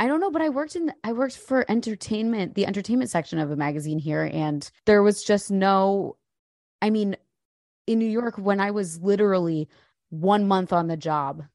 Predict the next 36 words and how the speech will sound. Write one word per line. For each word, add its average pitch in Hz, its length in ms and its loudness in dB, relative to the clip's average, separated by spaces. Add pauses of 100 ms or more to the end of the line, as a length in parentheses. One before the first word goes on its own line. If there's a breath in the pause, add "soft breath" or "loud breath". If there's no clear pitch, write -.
(300)
at 170 160 -4
the 165 100 -2
New 165 80 0
York 160 220 0
Observer, 156 400 2
I 156 160 2
was 160 180 -2
getting 160 460 0
invitations 151 920 -2 (480)
out 156 220 -2
the 156 80 0
wazoo. 120 560 -4 (100)
You 208 140 4
know, 196 180 6
like, 185 280 4 (320 loud breath)
it's - 160 -6
not 208 160 6
like 190 100 2
I 185 60 2
had 185 160 -2
this 175 160 -4
body 175 320 0
of 151 160 -6
work 165 340 -4 (140)
that 165 200 2
publicists 160 540 0
were, 165 140 -2
like, 151 180 0
dying 160 260 0
to 156 100 -12
get 165 140 0
mentioned 156 400 -2
by 151 140 -2
me 147 160 -2
or 147 80 -4
something, 156 480 -2